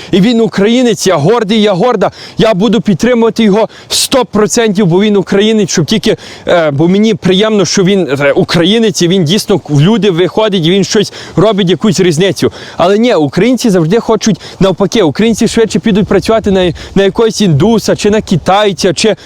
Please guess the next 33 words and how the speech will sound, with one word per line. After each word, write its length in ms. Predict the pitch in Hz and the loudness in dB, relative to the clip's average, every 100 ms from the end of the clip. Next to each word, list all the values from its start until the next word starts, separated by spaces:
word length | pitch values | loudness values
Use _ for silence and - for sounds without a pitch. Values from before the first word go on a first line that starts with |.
| - - | -18 -2
на 140 | 208 | -2
канадця, 560 | 214 208 185 208 202 202 | 0 0 0 0 0 0
ніж 200 | 196 196 | 0 0
вони 160 | 202 180 | 0 0
підуть 260 | 208 185 | 0 0
працювати 440 | 190 165 208 196 190 | 0 0 0 0 0
на 100 | 170 | 0
українця, 440 | 147 214 226 214 | 0 0 0 0
тому 200 | 175 185 | 0 0
що 120 | 185 | 0
вони 140 | 185 196 | 0 0
не 80 | |
хочуть, 220 | 175 208 - | 0 -2 -2
щоб 140 | 156 | 0
той 120 | 196 | 0
українець 520 | 185 131 185 214 180 - - - | 0 0 0 0 -2 -8 -20 -2
нажився 520 | 170 160 202 175 147 | 0 2 0 0 -2
на 100 | 131 | 0
них. 160 | 127 120 - - | -2 -4 -10 -4
А 120 | 170 | -2
потім, 300 | - 269 254 | 0 0 2
навіть 200 | 240 233 | 0 0
якщо 240 | 214 - 208 | 0 0 2
деякі 340 | 233 226 220 | 2 0 0
такі 240 | 202 202 | 0 0
варіанти 400 | 214 208 226 214 | 2 2 0 -2
стаються, 380 | 190 247 277 254 | -2 0 0 0
що 140 | - 185 | 0 0
українці 360 | - 208 180 | 0 0 0
йдуть 180 | 180 185 | 0 2
працювати 420 | 185 160 202 - | 0 0 0 0
на 100 | 180 | 0
українця, 420 | 160 185 190 165 | 0 0 0 0